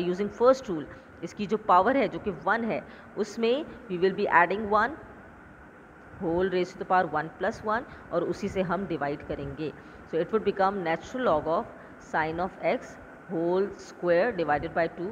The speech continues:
plus c। Clear? That would be my answer।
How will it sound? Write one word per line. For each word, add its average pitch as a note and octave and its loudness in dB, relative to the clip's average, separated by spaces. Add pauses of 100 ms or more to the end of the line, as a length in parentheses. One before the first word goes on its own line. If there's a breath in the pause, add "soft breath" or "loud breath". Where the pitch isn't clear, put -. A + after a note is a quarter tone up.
(220)
plus D3 -4
c। - -18 (1040)
Clear? F3+ 4 (220)
That E3+ 4
would F#3 -2
be F3+ -2
my D3 0
answer। - -6